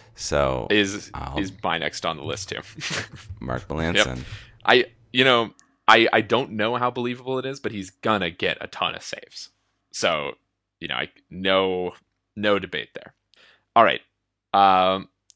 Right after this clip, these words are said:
Speaker 2: I'm risking it here. We're going for it. I'm doubling down on my real guy, Matt Barnes.
Speaker 1: Matt Barnes. There it is. There it is. Um, okay.
Speaker 2: It's wild. It's Wild West. I told you, first ten are f-,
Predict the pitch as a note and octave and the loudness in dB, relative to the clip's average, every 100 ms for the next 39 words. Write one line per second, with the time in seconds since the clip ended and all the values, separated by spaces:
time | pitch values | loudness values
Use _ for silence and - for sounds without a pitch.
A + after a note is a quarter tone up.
0 | _ F#2+ A#2 C3 B2+ - A#2+ F#2 - E2+ | _ 2 2 0 -2 -2 -4 -6 -6 -8
1 | D2+ - _ _ _ _ - _ F#2 G2 | -8 -14 _ _ _ _ -20 _ -10 -2
2 | G#2+ G#2+ G#2 - E2+ E2+ - _ E2 F#2 | 0 0 -2 -6 -4 -4 -8 _ -4 -4
3 | F#2 F#2+ G2+ F#2+ G2 F#2 F2+ F#2 G2 G2+ | -2 -2 -2 -2 -2 -2 -6 -4 -4 0
4 | A2 G2 F2+ - _ _ _ _ _ _ | 2 2 0 -12 _ _ _ _ _ _
5 | F#2 G2 F2+ A1+ A#1+ - - _ _ F2+ | -4 -2 -4 -6 -10 -18 -20 _ _ -2
6 | D#2+ D#2 C#2+ C2+ C2 - - D2+ D2 C#2 | 0 2 2 2 -6 -14 -6 -2 -2 -4
7 | C2 - - _ _ _ _ C#2 C#2+ D2 | -6 -10 -18 _ _ _ _ -8 -6 -6
8 | - - - - - - G#2+ G#2+ - - | -10 -16 -14 -14 -16 -16 -14 -14 -16 -20
9 | _ _ _ _ - B1+ C2 B1+ A1 G1+ | _ _ _ _ -6 -4 -4 -6 -8 -8
10 | G1+ G1+ G1+ - _ C#2+ - G1+ - - | -10 -12 -14 -18 _ -12 -10 -12 -14 -18
11 | - - _ - - D2+ A#1+ A#1+ - _ | -20 -20 _ -20 -12 -8 -6 -6 -12 _
12 | G2+ - - F#2 F2 E2 D2 - F#2+ - | -12 -10 -2 2 2 0 -6 -4 -4 0
13 | A2 E2 - G#2 - - A2 F#2 F2+ - | -2 -4 -4 -4 -4 -2 0 0 -4 -8
14 | - E2+ - | -6 -6 -8